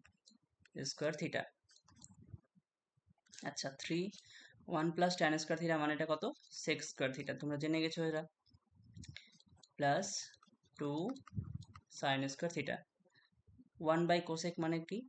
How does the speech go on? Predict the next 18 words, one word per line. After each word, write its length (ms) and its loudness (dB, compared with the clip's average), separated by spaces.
sin 180 6
square 220 2
theta। 180 0
sec 160 2
square 200 0
theta 220 4
কার 180 8
উল্টো 240 4
হয়? 140 6
cos 220 8
এর 120 4
উল্টো 220 2
হয়। 200 -4
তাহলে 180 4
এটা 140 0
কি 80 -6
হয়ে 140 2
যাবে? 140 0